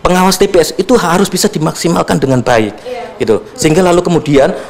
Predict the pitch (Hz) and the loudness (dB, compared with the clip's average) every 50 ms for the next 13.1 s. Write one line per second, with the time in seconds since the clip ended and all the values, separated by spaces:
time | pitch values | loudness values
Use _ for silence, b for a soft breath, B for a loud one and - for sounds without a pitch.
0 | B B - - 151 151 151 151 143 147 143 - - 214 196 - - - 185 185 | B B 0 2 2 4 4 4 2 2 0 0 0 0 0 -2 -4 -2 -2 0
1 | 156 175 165 - 220 214 202 - 226 - 180 165 147 - - 175 170 - - - | 0 0 0 0 -2 -2 -2 -4 -2 -2 -2 -2 -2 -2 -2 -2 -2 -4 -8 -8
2 | 151 - 175 156 139 120 120 120 - - 196 170 170 - - - - 180 180 160 | -4 0 0 2 2 2 0 -4 -2 -4 -4 -4 -2 -2 -2 -2 0 -2 -2 -2
3 | - - 165 - - - - - - 170 165 143 160 196 175 135 127 135 127 135 | -2 -4 -6 -6 -8 -10 -14 -6 -4 -2 0 2 2 2 2 2 0 0 -2 0
4 | 131 131 - 143 131 139 139 143 143 - 170 185 185 - - - - 220 - - | -2 0 0 0 0 2 0 0 0 0 0 0 -2 -4 -10 -8 -8 -8 -6 -4
5 | 175 160 - 156 139 127 110 117 117 B B B B 170 170 - 185 156 - 208 | -6 -4 -4 -2 -4 -2 -4 -4 -8 B B B B -2 0 0 0 -2 0 0
6 | 190 151 - 143 165 151 123 120 B B B B B - 202 190 156 151 156 151 | 0 0 2 0 0 0 0 -2 B B B B B -4 -2 -2 0 -2 -2 -4
7 | 147 135 - 139 139 - 147 147 147 147 B B B B - - 160 - - 127 | -4 -6 -6 -6 -4 -2 -2 -2 -2 -4 B B B B -6 -6 -4 -4 0 0
8 | 143 147 151 147 - - - - - - - - - - - - 131 123 - 131 | 0 0 0 -4 -10 -18 -20 -20 -20 -20 -20 -20 -20 -20 -6 -6 -6 -6 -4 -6
9 | 113 104 - - 104 87 82 - - - - - - 240 - - - - - 226 | -6 -6 -8 -10 -14 -16 -16 -20 -20 -20 -20 -18 -18 -16 -16 -16 -16 -16 -16 -14
10 | - - - - - - - - 285 302 320 330 339 359 359 - 392 370 339 330 | -16 -16 -18 -20 -20 -20 -20 -16 -12 -6 -6 -4 -2 -2 0 2 2 4 4 4
11 | 330 339 359 359 339 - 302 294 294 - 339 339 359 320 294 294 294 302 302 - | 4 4 4 2 2 2 2 2 4 4 4 4 4 4 2 2 2 2 2 2
12 | 330 294 294 294 277 277 285 285 294 302 277 269 277 277 294 - 302 277 285 294 | 2 4 4 4 4 4 2 2 2 2 4 4 4 2 2 2 2 4 4 4
13 | 320 359 | 4 4